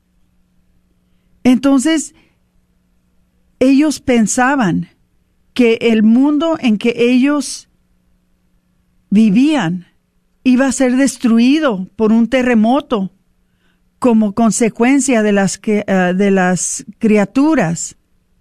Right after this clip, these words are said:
que salían de la tierra para tre-, destruir los habitantes sobrevivientes de la tierra. Ellos tenían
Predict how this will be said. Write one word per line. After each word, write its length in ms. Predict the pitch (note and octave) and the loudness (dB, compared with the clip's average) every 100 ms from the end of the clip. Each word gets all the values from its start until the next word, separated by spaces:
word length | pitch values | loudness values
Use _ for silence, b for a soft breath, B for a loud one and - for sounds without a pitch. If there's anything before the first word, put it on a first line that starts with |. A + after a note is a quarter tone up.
| _ - | _ -4
que 120 | G#3 | -2
salían 720 | - A3 G#3+ A#3 C4 C#4 B3+ b b b | 0 0 2 2 2 0 -2 b b b
de 140 | G#3 | 0
la 160 | G#3 G3 | 2 0
tierra 580 | G3 B3+ C#4 A#3+ F3+ - b b _ | 0 0 2 0 -2 -4 b b _
para 320 | G#3+ G#3 G#3 | -2 0 0
tre-, 280 | G3+ G#3+ A3+ | 0 -2 0
destruir 1040 | F3+ G#3+ - G#3 A3 A#3 D#4 D4 G#3+ F#3 - _ | 0 0 0 0 2 2 2 0 -2 -6 -20 _
los 280 | A3 G#3 F#3+ | -2 -2 0
habitantes 720 | G3+ G3 F#3+ A#3+ C4+ B3+ G3+ | 0 0 0 -2 -2 -4 -6
sobrevivientes 1040 | - - A3 G3+ G3+ G3 G3 A#3+ A#3 C4 A3+ | -8 -6 -4 -2 -2 -2 0 0 0 -2 -2
de 100 | G3+ | -2
la 120 | F3+ | -2
tierra. 460 | - A#3 A#3 F#3+ B B B B | -2 -4 -2 -6 B B B B
Ellos 300 | A#3+ C#4 - | 0 0 0
tenían 580 | D4+ B3+ B3+ C4 B3+ | 0 2 2 0 -2